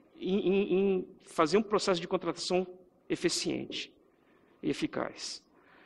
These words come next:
Tipicamente, quando você fala em contratação, vem um candidato na, na sua empresa, você combina lá com os, os entrevistadores, é, o que que você vai falar, o que você vai cobrir pra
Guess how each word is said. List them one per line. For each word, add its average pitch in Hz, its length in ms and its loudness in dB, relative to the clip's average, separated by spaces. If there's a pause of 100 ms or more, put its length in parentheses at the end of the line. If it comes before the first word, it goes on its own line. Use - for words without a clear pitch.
(880)
Tipicamente, 208 640 8
quando 170 180 4
você 175 240 4
fala 165 220 4
em - 20 6
contratação, 165 760 2 (520)
vem 147 140 0
um 151 60 2
candidato 139 560 2
na, 135 180 2
na 143 120 0
sua 170 160 0
empresa, 185 440 6
você 170 220 -2
combina 147 400 4
lá 135 120 4
com 143 120 -4
os, - 500 -6
os 135 140 -4
entrevistadores, 147 840 0
é, 185 120 4
o 165 40 0
que - 160 -10
que - 80 -12
você 190 240 0
vai 170 140 2
falar, 160 460 2
o - 20 -2
que - 140 -8
você 160 160 -4
vai 160 100 -2
cobrir 165 480 -2
pra 135 240 -4